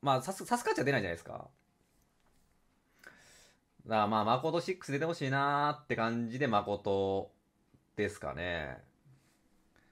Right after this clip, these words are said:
ちょっと大人になった。で、まあ、サスカッチと大門かな。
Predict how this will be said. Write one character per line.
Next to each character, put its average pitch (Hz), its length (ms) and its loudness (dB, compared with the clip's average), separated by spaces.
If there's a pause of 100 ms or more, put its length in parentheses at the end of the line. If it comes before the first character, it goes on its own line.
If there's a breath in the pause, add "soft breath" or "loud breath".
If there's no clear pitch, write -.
(120 soft breath)
ち - 60 -8
ょ 208 60 6
っ 131 40 -2
と 123 100 2
大 117 40 0
人 139 200 2
に 127 40 0
な 101 60 0
っ - 120 -8
た。 73 300 -6 (1500 soft breath)
で、 135 220 -4
ま 214 80 4
あ、 - 40 2
サ 214 120 -6
ス - 140 -4
カ 156 120 4
ッ - 40 2
チ - 60 -6
と 120 60 -2
大 101 200 2
門 67 100 -12
か - 140 -20
な。 - 60 -20